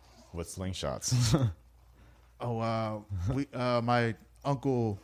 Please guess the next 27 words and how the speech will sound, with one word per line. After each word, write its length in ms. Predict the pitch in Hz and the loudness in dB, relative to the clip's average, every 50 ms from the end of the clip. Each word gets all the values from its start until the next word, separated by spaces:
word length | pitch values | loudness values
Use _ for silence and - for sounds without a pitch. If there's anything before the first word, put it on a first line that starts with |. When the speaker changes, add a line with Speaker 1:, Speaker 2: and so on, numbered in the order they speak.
| - - - _ - - - - _ _ - | -14 -20 -20 _ -20 -20 -20 -20 _ _ -4
Speaker 2:
did, 220 | 143 135 123 120 | -2 -2 -2 0
uh, 320 | 131 123 113 107 107 107 110 107 - - - - - - - - - - | -2 0 0 0 0 -2 -2 -6 -10 -18 -20 -20 -20 -20 -20 -20 -14 -10
so 100 | - 117 | -6 -2
I 80 | 123 | 0
went 220 | 127 135 151 143 - | 0 0 -2 -2 -4
to 100 | - 135 | -6 -4
California 720 | - 139 127 113 104 98 - 139 135 131 120 110 110 110 - - - - | -2 -2 -2 -2 -2 -4 -4 -4 -2 0 0 0 0 -2 -6 -12 -10 -6
with 200 | 139 113 98 110 | -6 -4 -4 -2
my 120 | 110 104 | -4 -4
brother 280 | 98 98 117 120 120 117 | 0 2 2 2 2 0
and 80 | 110 104 | 0 -2
my 80 | 101 | -4
sister, 480 | 101 - - 123 120 - 127 120 120 120 - - - - - - - - - | -4 -6 -6 -6 -6 -4 -6 -6 -6 -8 -12 -18 -20 -20 -20 -20 -20 -14 -10
and 420 | 113 113 110 110 107 107 104 101 101 101 104 - - - | -6 -4 -4 -2 -2 -2 -2 -4 -4 -6 -8 -10 -10 -8
my 120 | 107 110 | -6 -6
uncle 240 | 113 113 - 123 117 | -6 -4 -6 -6 -6
took 160 | - 113 - | -6 -6 -4
my 80 | 113 104 | -6 -4
brother 340 | 95 107 117 123 117 113 | -2 -2 -2 0 0 -2
and 100 | 113 107 | -2 -2
I 320 | 107 104 107 104 104 101 104 - - - - - - - - - - | -2 -2 -2 -2 -4 -4 -6 -10 -14 -20 -20 -20 -20 -20 -20 -14 -10
and 140 | 117 110 107 | -8 -6 -6
another 360 | 104 104 113 120 117 113 110 | -4 -2 -2 -2 -2 -2 -4
uncle 420 | 104 101 101 - 110 104 101 - - - - - - - _ | -6 -6 -6 -8 -8 -6 -6 -8 -10 -12 -16 -18 -18 -18 _
to 100 | - 113 | -12 -12
go 300 | 98 - - 117 120 117 | -6 -4 -2 -2 0 -2
shoot 460 | 107 - - - - 147 151 143 120 | -2 -4 -4 -2 0 0 0 0 0